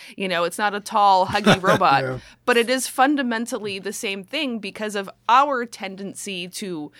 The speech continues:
Speaker 1: impute personhood. The problem is that we are basically turning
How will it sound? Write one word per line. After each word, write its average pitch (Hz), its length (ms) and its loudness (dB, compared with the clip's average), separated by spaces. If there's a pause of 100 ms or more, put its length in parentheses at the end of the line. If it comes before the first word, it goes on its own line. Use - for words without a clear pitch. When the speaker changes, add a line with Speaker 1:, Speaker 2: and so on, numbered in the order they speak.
(280)
Speaker 1:
impute 208 680 -6 (240)
personhood. 185 680 -4 (260)
The 214 100 -4
problem 233 480 0
is 190 320 -8
that 180 420 0
we 208 260 -6
are 185 280 2
basically 190 800 -6
turning 208 840 -2